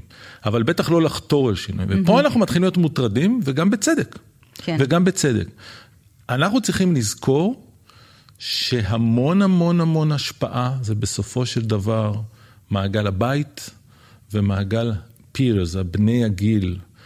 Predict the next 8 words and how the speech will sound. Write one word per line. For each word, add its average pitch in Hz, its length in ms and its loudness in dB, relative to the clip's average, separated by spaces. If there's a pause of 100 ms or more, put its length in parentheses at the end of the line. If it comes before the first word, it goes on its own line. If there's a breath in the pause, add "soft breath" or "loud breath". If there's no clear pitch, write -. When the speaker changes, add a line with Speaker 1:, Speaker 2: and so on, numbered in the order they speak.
(260 loud breath)
Speaker 1:
שהורים 107 640 0
צריכים 123 460 -4
לשים 120 300 -2
הרבה 104 220 0
יותר 127 300 -2
דגש 104 640 -2
בסיפור 120 600 -2
הזה 107 320 -2